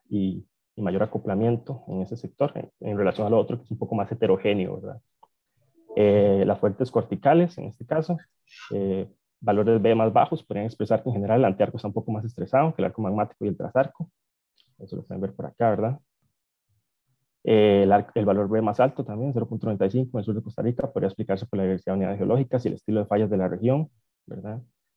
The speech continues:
Y con respecto a las zonas de subducción, las variaciones a lo largo de la trinchera se explican por, por el acoplamiento o también la creación de montes submarinos, o por lo menos así lo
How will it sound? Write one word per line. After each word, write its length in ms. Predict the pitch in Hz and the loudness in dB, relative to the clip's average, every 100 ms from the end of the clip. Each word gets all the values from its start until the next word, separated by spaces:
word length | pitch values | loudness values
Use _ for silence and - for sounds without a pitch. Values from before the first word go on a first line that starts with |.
| - | -2
Y 300 | 110 123 127 | 2 4 4
con 100 | 123 | 2
respecto 300 | 95 - - | 0 -2 0
a 20 | |
las 80 | 113 | 0
zonas 180 | 120 120 | 2 0
de 60 | |
subducción, 640 | 113 117 117 117 147 156 113 | -2 -4 -4 -2 0 2 4
las 120 | 101 | 4
variaciones 360 | 95 92 104 110 | 2 -2 -4 0
a 40 | |
lo 80 | 107 | 0
largo 120 | 101 | 0
de 60 | 120 | -2
la 100 | 113 | -2
trinchera 360 | - - 160 | -4 -2 0
se 60 | 120 | 0
explican 420 | - 107 107 117 | -4 -6 -4 -4
por, 280 | 117 98 - | 0 0 0
por 120 | - | -6
el 80 | 95 | -4
acoplamiento 840 | 90 - - 92 120 127 123 143 151 | -4 -6 -4 0 2 0 -2 -6 -2
o 220 | 110 110 | 2 2
también 260 | - 95 98 | 2 -2 -2
la 100 | 110 | -4
creación 320 | 98 95 110 | -6 -4 -2
de 80 | 107 | 0
montes 260 | 98 98 | -2 -6
submarinos, 520 | - 101 90 104 87 - | -8 -6 -2 -2 -2 -8
o 120 | 117 | -12
por 120 | 95 | -6
lo 40 | 95 | -6
menos 180 | 95 | -4
así 160 | - - | -6 -4
lo 240 | 104 95 | -2 -4